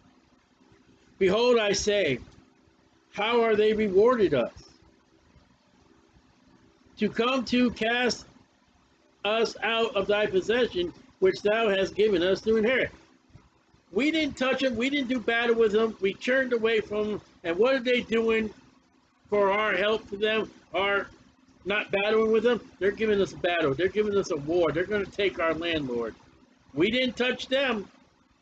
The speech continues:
but they wanna touch us. And what Jehoshaphat is saying is very true. "But I say, how they rewarded us, to come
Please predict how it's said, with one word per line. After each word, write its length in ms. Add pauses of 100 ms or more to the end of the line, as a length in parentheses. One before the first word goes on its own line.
(680)
but 80
they 160
wanna 240
touch 340
us. 460 (3500)
And 100
what 180 (120)
Jehoshaphat 640
is 80
saying 240
is 100
very 320
true. 360 (2500)
"But 120
I 160
say, 440
how 360
they 240
rewarded 520
us, 300
to 120
come 420